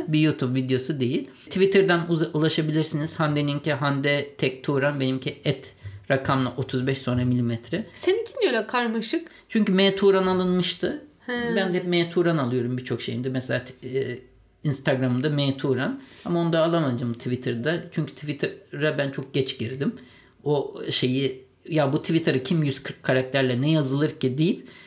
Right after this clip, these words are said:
Speaker 1: hiç ilgilenmedim çok uzun süre. En sonunda baktım ki herkes Twitter'da, Twitter'da, "Eh, alayım bari." şey olmuş. Ama ben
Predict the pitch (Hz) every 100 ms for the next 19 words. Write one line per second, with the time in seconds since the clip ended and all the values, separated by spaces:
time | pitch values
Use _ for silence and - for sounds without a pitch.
0 | - - - 156 151 151 147 135 127 120
1 | - 131 131 135 120 - 131 320 - -
2 | - 165 170 - 165 165 - 190 160 165
3 | 175 180 160 - 147 156 160 170 143 143
4 | 175 165 147 - - 143 147 147 151 151
5 | 135 127 135 135 - - - - - -
6 | 160 139 - - 170 180 151 151